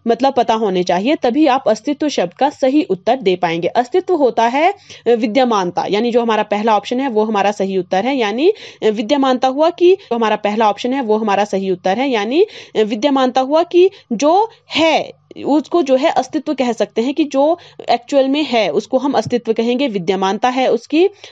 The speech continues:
लेकिन जो जिज्ञासु प्रवृत्ति है, वो होती है आपकी जानने की इच्छा, उसको हम अस्तित्व नहीं कह सकते। गतिमान होता है जो चल रहा है, वो, उसको भी हम अस्तित्व नहीं कह सकते। नवीनता होता है नयापन,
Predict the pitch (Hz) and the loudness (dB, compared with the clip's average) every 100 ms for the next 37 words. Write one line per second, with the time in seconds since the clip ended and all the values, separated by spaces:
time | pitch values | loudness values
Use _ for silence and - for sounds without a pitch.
0 | - 220 220 262 311 349 330 233 185 208 | -2 -2 2 0 2 0 0 -2 -2 -2
1 | 233 349 285 220 220 233 247 269 233 247 | 0 -2 0 -2 -2 -4 -4 -2 0 0
2 | 233 233 233 330 - 214 202 208 285 - | 2 -2 0 -2 0 -2 -2 -2 -4 -6
3 | 196 - 185 - 220 - 262 269 208 - | -8 -4 -4 -4 -10 -4 -2 0 -2 -4
4 | 214 214 185 180 175 170 165 175 170 214 | -4 -2 -2 0 -2 -4 -6 -6 -4 -2
5 | 285 262 262 262 240 247 277 349 - - | 0 0 0 -2 0 0 0 -2 -4 -20
6 | - 220 269 330 302 285 254 233 202 196 | -10 0 2 2 2 2 0 0 0 0
7 | 143 - 220 254 - 247 269 311 214 214 | -2 -2 0 0 0 0 0 0 -2 -4
8 | 240 302 269 202 214 202 185 202 269 277 | -10 -4 -2 0 0 -2 -2 -4 -2 -2
9 | 196 190 185 202 196 214 294 294 208 190 | 0 -2 0 -2 -2 -4 -2 -2 0 0
10 | 185 175 | 0 -2